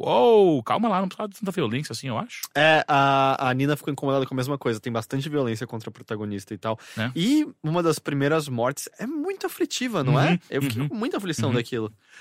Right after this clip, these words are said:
Speaker 1: Aliás, eu acho que todas as mortes que acontecem nesse filme é meio, "Uou,
Speaker 2: É, porque são
Speaker 1: caralho."
Speaker 2: poucas, na real, né?
Speaker 1: Aham, aham,
Speaker 2: E
Speaker 1: aham.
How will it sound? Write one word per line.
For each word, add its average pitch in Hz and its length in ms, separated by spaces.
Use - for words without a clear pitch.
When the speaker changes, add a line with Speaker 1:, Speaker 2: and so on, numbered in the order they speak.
Speaker 1:
Aliás, 220 320
eu 175 160
acho 247 140
que - 80
todas 247 220
as 208 120
mortes 143 180
que 139 60
acontecem 120 400
nesse 110 120
filme 156 260
é 143 80
meio, 143 280
"Uou, 156 380
Speaker 2:
É, 170 220
porque 131 200
são 139 120
Speaker 1:
caralho." 143 220
Speaker 2:
poucas, 135 180
na 143 100
real, 127 380
né? 123 80
Speaker 1:
Aham, 117 100
aham, 110 200
Speaker 2:
E 117 80
Speaker 1:
aham. 101 260